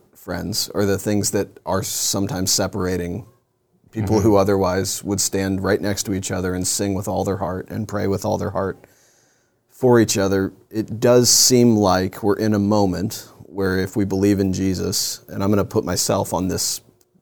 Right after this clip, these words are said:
Speaker 1: on this particular platform, I need to be careful that my faith is in Jesus, because there's a lot of things that I could add to that and find an audience and a community to rally around. Um,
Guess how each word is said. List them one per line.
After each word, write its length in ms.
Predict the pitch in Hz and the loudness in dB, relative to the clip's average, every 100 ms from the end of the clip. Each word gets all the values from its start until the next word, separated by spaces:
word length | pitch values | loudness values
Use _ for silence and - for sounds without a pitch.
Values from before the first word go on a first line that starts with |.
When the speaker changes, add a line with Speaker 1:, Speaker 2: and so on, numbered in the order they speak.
| _ | _
Speaker 1:
on 200 | - 101 | -2 0
this 140 | 95 95 | 2 0
particular 560 | - 98 101 90 95 | -2 -4 -4 -4 -4
platform, 640 | 92 98 90 - 90 95 - _ _ _ _ _ | -4 -6 -8 -8 -8 -8 -10 _ _ _ _ _
I 60 | 113 | 0
need 240 | 113 113 101 | 4 4 4
to 60 | |
be 140 | 92 95 | 0 0
careful 500 | 113 101 - 95 90 | 2 0 0 -4 -4
that 160 | 90 | -4
my 160 | 85 92 | -4 -6
faith 340 | - 98 92 | -2 -2 -2
is 120 | 90 92 | -4 -4
in 140 | 92 | -4
Jesus, 680 | 92 95 104 123 120 - - - - | -2 -2 0 -2 -4 -10 -14 -20 -14
because 280 | 107 113 101 | -4 -2 0
there's 140 | 104 | 0
a 60 | 98 | 0
lot 320 | 92 95 104 | 0 2 2
of 100 | 95 | 2
things 320 | - 101 95 | -2 -2 0
that 120 | 98 90 | -2 -4
I 80 | |
could 160 | - 104 | -4 -4
add 240 | 87 92 107 | -4 -2 -2
to 60 | 113 | 0
that 280 | 113 110 - | 0 -2 -6
and 240 | 110 107 101 | -6 -4 -2
find 260 | 107 107 | 0 0
an 80 | 98 | 0
audience 520 | 82 98 101 104 90 | -2 0 0 0 -2
and 80 | 101 | -2
a 40 | 92 | -4
community 560 | 104 98 101 104 113 | -4 0 0 2 0
to 180 | 107 - | 0 -4
rally 320 | 95 98 110 | -2 0 2
around. 460 | 120 135 143 143 143 - _ _ _ _ _ | 2 2 0 -2 -6 -16 _ _ _ _ _
Um, 520 | 101 104 95 95 98 | -4 -2 -2 -2 -6